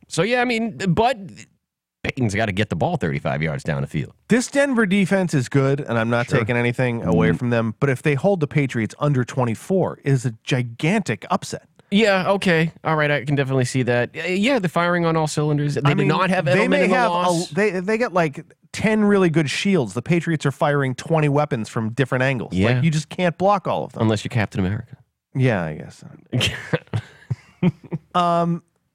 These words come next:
Speaker 2: here, okay, here's a, this is a great question. How do
Speaker 1: Yes.
Speaker 2: they lose the game?
Speaker 1: Right.
Speaker 2: And the way they lose the game is if the offensive line doesn't look anything like it did last week. That is
Speaker 1: No,
Speaker 2: the
Speaker 1: no.
Speaker 2: one way they can lose the game.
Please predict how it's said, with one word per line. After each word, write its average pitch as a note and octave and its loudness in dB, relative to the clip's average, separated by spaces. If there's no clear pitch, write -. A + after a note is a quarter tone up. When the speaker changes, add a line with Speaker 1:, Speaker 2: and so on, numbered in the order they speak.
Speaker 2:
here, F3+ 2
okay, F3 0
here's D4+ 0
a, D4 0
this C#4+ 0
is D4+ -4
a G#3+ 2
great D3 -2
question. - -6
How - 0
do C#4+ 0
Speaker 1:
Yes. C#4+ -2
Speaker 2:
they A3+ 2
lose E3 2
the B2 -2
game? G2+ -4
Speaker 1:
Right. G2 0
Speaker 2:
And E3+ 2
the F3+ 4
way G#3 2
they G3+ 2
lose D#3+ 4
the C#3 2
game C3 2
is A#2+ 0
if A2+ -4
the B2+ 0
offensive A2 -2
line G#2 0
doesn't G#2+ -2
look A2 -2
anything G2 -2
like F2 -4
it E2 -10
did E2+ -8
last C2 -8
week. A1+ -14
That D#3 2
is F#3 2
Speaker 1:
No, - 2
Speaker 2:
the - 2
Speaker 1:
no. E3+ 4
Speaker 2:
one G3 4
way F3 4
they C3+ 2
can A#2+ 0
lose A2+ 2
the G#2 -2
game. E2+ -8